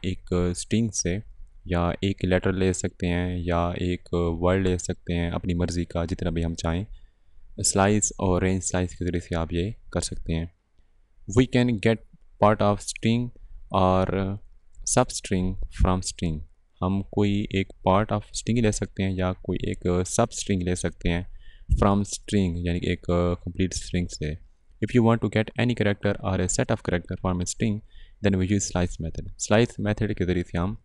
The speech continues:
कैरेक्टर या set of character ले सकते हैं। For example, we have a variable a। एक वेरिएबल है containing string,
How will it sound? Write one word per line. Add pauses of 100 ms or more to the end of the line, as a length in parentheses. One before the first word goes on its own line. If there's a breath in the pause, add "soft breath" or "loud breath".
(200)
कैरेक्टर
या
set
of
character
ले
सकते
हैं। (440 soft breath)
For
example,
we
have
a
variable
a। (540)
एक
वेरिएबल
है (420)
containing (340)
string,